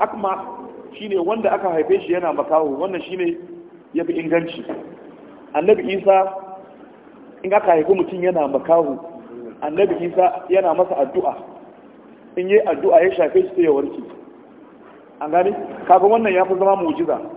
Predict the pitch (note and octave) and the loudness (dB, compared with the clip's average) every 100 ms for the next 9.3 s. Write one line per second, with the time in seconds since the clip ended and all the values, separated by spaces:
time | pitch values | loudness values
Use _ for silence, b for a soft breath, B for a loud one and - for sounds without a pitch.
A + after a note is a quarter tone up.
0 | - - - - - - - - - G3 | -18 -20 -20 -20 -20 -20 -20 -20 -4 -2
1 | G#3+ F#3+ F3 F#3 F#3+ F#3 D#3 C#3+ F#3 F#3 | 2 2 2 0 2 2 0 2 4 4
2 | D#3 D#3+ F#3+ G#3+ A3 - D#3 D3 F3 F3 | 2 2 2 2 0 0 -2 -2 -4 -4
3 | D3 D3+ D#3 D#3 - - - - - - | -4 -4 -4 -10 -16 -20 -20 -20 -6 -2
4 | G3+ G#3+ G#3+ G#3 G#3 D#3+ F3 F3+ F3+ - | 2 2 4 4 4 4 0 -2 -4 -12
5 | - - - - D3 D3+ G3 F#3 - D3+ | -16 -18 -6 -2 2 4 4 4 0 -4
6 | - D3+ D3 F3+ E3 E3 D#3 E3+ E3+ C3+ | -2 -4 -2 -4 -4 -6 -6 -8 -6 -6
7 | - - - - - - - - E3 F3 | -8 -16 -20 -20 -20 -20 -14 -4 -2 0
8 | F3 D#3+ F#3 F#3+ E3 F#3+ F#3+ F3+ G3+ F3 | -2 -2 2 2 4 2 0 0 2 2
9 | C3+ D3 - | 2 0 -4